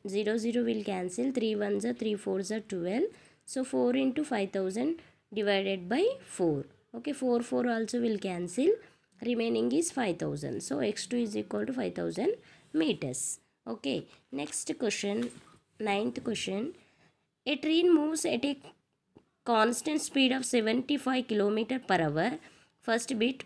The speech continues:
how far will it travel in twenty minutes? Find the time required to cover a distance of two fifty kilometers. Okay, now here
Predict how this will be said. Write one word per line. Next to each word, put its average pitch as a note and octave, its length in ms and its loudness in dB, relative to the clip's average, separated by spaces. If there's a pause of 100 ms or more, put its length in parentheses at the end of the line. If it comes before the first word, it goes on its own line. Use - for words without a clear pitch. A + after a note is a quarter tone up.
how A#3 220 4
far D#4 300 2
will B3+ 280 4
it C4 200 0
travel A3 460 2
in B3+ 140 2
twenty F#3+ 380 0
minutes? A3+ 500 2 (760)
Find B3+ 520 4
the C#4 80 4
time A#3 320 4
required B3 480 -2
to B3 80 -2
cover G#3 300 -2
a A3+ 180 2
distance G#3 500 -2
of A#3 200 -4
two G#3+ 140 -2
fifty G#3 420 -4 (240)
kilometers. E3+ 800 -4 (520)
Okay, A3 380 -4 (320)
now B2 460 0 (1120)
here A#3 640 0